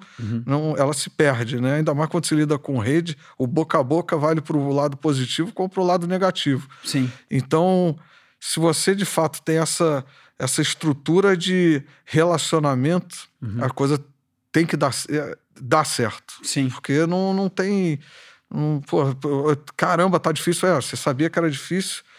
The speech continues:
Speaker 2: A gente vai passar por esse desafio juntos.
Speaker 1: Uhum.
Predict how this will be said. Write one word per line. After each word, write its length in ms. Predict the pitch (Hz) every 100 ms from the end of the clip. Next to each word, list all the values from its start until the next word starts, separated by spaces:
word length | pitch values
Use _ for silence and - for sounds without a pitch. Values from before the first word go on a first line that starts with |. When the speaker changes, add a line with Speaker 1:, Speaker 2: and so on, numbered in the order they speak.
| - -
Speaker 2:
A 40 |
gente 180 | 135 135
vai 200 | 147 165 -
passar 520 | - 165 - 175 190 -
por 120 | 170
esse 180 | 151 -
desafio 440 | 147 143 127 151 135
juntos. 480 | 113 143 185 - 131
Speaker 1:
Uhum. 260 | 113 123